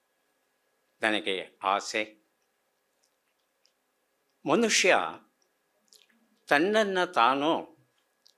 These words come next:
ಬುದ್ಧಿವಂತ ಮನುಷ್ಯ, ಹೋಮೋ ಸೇಪಿಯನ್ಸ್ ಅಂತ ಕರ್ಕೊಂಡ. ಬೇರೆಯವ್ರು ಯಾರೂ ಕರೀಲಿಲ್ಲ.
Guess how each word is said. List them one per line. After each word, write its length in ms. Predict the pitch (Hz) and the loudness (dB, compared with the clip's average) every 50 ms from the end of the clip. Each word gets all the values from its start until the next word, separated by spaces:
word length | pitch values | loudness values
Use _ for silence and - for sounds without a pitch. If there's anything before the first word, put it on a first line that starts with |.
| _ _ _ _ _ _ _ _ _ _ _ _ _ - | _ _ _ _ _ _ _ _ _ _ _ _ _ -6
ಬುದ್ಧಿವಂತ 680 | 123 160 190 160 147 180 175 156 151 151 151 143 139 | -4 -4 -4 -2 0 -2 0 0 0 -2 -2 0 -2
ಮನುಷ್ಯ, 640 | 135 127 127 123 127 139 127 - - - 117 117 120 113 110 110 95 | -2 0 0 -4 -4 -4 -4 -4 -2 -2 0 0 2 2 2 2 0
ಹೋಮೋ 520 | - 98 110 131 151 147 143 139 147 147 131 | 0 -2 0 0 0 0 0 -2 -2 -2 -2
ಸೇಪಿಯನ್ಸ್ 840 | - - 120 113 113 - 123 117 113 110 117 113 104 87 - - - | -4 -4 -6 -6 -6 -8 -10 -8 -8 -10 -10 -12 -14 -12 -14 -14 -14
ಅಂತ 180 | 104 98 - | -14 -14 -14
ಕರ್ಕೊಂಡ. 580 | 139 - - 104 98 95 - - 95 95 87 85 98 - _ _ _ _ _ _ _ _ _ _ _ _ _ _ _ _ - - _ _ _ _ _ _ 107 92 | -16 -14 -14 -14 -14 -14 -14 -14 -16 -16 -14 -18 -18 -18 _ _ _ _ _ _ _ _ _ _ _ _ _ _ _ _ -20 -20 _ _ _ _ _ _ -12 -4
ಬೇರೆಯವ್ರು 440 | 120 135 156 156 175 175 151 147 | 0 0 2 4 4 2 2 2
ಯಾರೂ 400 | 147 147 143 143 139 151 170 165 | 2 4 4 4 4 4 4 2
ಕರೀಲಿಲ್ಲ. 760 | - - 127 120 120 131 123 117 127 123 117 101 90 87 - | 2 0 -2 -2 -2 -2 -4 -4 -4 -6 -6 -8 -12 -16 -16